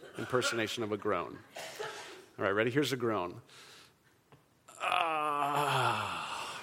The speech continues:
right, sort of a sigh groan, all right? Now, you take your own version of that on three.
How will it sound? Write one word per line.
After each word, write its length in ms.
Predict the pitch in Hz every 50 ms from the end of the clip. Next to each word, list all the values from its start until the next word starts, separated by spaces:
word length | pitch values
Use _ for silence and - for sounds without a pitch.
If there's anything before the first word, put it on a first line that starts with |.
| -
right, 160 | 113 110 123 131
sort 160 | - 170 151
of 60 | 131
a 40 | 120
sigh 920 | - - - - - - 143 127 127 123 123 123 123 127 123 120 123 120 113
groan, 680 | 113 117 110 113 113 110 107 104 98 87 85 82 85 95 110 - -
all 60 | 113
right? 220 | 117 120 127 147 120
Now, 100 | 139 135
you 240 | 131 135 156 175 170
take 300 | - - 185 170 175 -
your 140 | 165 156
own 200 | 143 147 160 160
version 300 | 139 143 139 127 - 123 120
of 20 |
that 220 | 117 120 127 131 131
on 180 | 135 139 135
three. 500 | - - - - 147 151 143 120 98 87